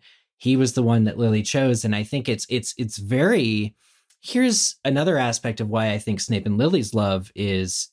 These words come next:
unhealthy, or Snape's love for Lily is unhealthy. Any negative thing that he thinks about James is actually an insult to Lily, who chose James. So if he, if he thinks that James is somehow not up to snuff,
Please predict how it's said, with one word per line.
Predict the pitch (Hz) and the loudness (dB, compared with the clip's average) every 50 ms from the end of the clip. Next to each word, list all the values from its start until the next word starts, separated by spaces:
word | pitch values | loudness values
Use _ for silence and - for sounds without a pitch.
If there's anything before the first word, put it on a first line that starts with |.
| - | -6
unhealthy, | 101 98 95 - - 151 170 190 196 - 90 82 | -6 -4 -4 -2 -2 0 -2 0 0 -2 -4 -4
or | 85 95 | -4 -6
Snape's | - - 110 101 - - | -2 -2 -2 -2 -2 -4
love | 101 95 95 | -4 -4 -4
for | - - 95 | -4 -6 -4
Lily | 110 147 185 190 | 0 0 2 2
is | 131 101 | 2 0
unhealthy. | 113 98 95 92 92 - 101 95 95 - _ _ _ _ _ _ _ _ _ _ _ _ _ _ _ _ _ _ _ _ _ _ - | -2 -2 -4 -6 -8 -8 -8 -8 -10 -10 _ _ _ _ _ _ _ _ _ _ _ _ _ _ _ _ _ _ _ _ _ _ -2
Any | 156 175 185 180 175 170 165 160 156 147 143 139 139 123 _ _ _ _ _ _ _ _ _ _ _ _ _ _ - | 0 0 2 2 4 4 4 4 4 4 4 2 0 -4 _ _ _ _ _ _ _ _ _ _ _ _ _ _ -2
negative | 123 139 147 143 151 135 117 107 | 0 0 2 2 2 0 0 0
thing | - 151 147 139 131 | 0 0 0 2 2
that | 113 104 | 0 0
he | 110 | 0
thinks | 101 - 123 107 - 107 | -2 -2 -4 -4 -4 -4
about | 107 104 98 95 | -4 -4 -4 -4
James | - 131 127 120 113 110 107 104 - 113 | -2 -2 0 0 2 2 2 0 0 -2
is | 104 101 | -4 -2
actually | 95 110 113 117 - - 117 110 | -2 -2 -2 -2 -2 -2 0 0
an | 104 101 | 0 0
insult | 104 104 104 - 107 98 95 - | 0 0 0 -2 -2 -4 -4 -2
to | - 107 | -2 -2
Lily, | 95 98 95 95 92 | 0 0 0 0 -2
who | 90 101 95 | -2 -4 -4
chose | - - 113 107 101 92 - | -4 -2 -2 0 -2 -2 -4
James. | - 90 80 - - - - - - - _ _ _ _ _ _ - | -4 -6 -8 -10 -12 -12 -10 -10 -10 -12 _ _ _ _ _ _ -10
So | - - 123 110 101 101 104 | -4 -2 0 0 0 0 -2
if | 104 - | -2 -4
he, | 107 78 107 107 | -4 -2 -2 -2
if | 101 | -2
he | 107 123 127 | -2 -2 -2
thinks | 120 - 139 127 113 - - | -2 0 0 0 0 0 0
that | 123 104 | -2 0
James | 92 - 127 117 113 107 110 | 0 0 0 0 0 0 -2
is | 110 107 | -2 -2
somehow | - - 113 107 104 110 107 | -2 0 0 0 0 0 0
not | 104 107 104 104 101 | 0 0 0 -2 -2
up | 101 95 - - | -4 -6 -6 -8
to | 104 | -8
snuff, | - - - 165 165 156 98 95 95 - - - - | -6 -2 0 0 2 2 0 -2 -4 -8 -14 -20 -20